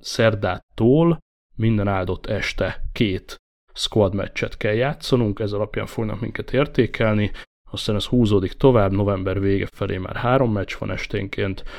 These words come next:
aztán december elején lesznek elődöntők, döntők, akkor már akár négy-öt meccset is le kell tolni egy este a csapattal, úgyhogy a hat fős bandából legalább négynek minden este bent kell lenni, és veretjük, aztán majd tájékoztatom benneteket, hogy hol tartunk.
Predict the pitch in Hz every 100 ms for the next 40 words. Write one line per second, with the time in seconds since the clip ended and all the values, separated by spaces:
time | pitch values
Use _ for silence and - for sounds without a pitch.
0 | - _ - - 98 104 - 101 95 98
1 | 95 95 98 95 - 104 110 104 95 98
2 | 92 - 92 95 110 107 - - - -
3 | - 98 98 - - 101 104 98 - -
4 | 101 - - - 101 - 104 - 98 98
5 | 98 98 - 92 - 113 123 - - 151
6 | 160 156 - - - - - 104 - 110
7 | 107 113 110 - 107 101 107 104 98 92
8 | 98 104 101 95 98 101 95 95 - 113
9 | 98 95 - 101 104 95 98 - 98 95
10 | 95 98 110 131 - - - 92 104 98
11 | 101 104 - 143 - - - 101 98 -
12 | - 101 - - - - 101 98 - -
13 | - - 101 107 139 139 - 123 110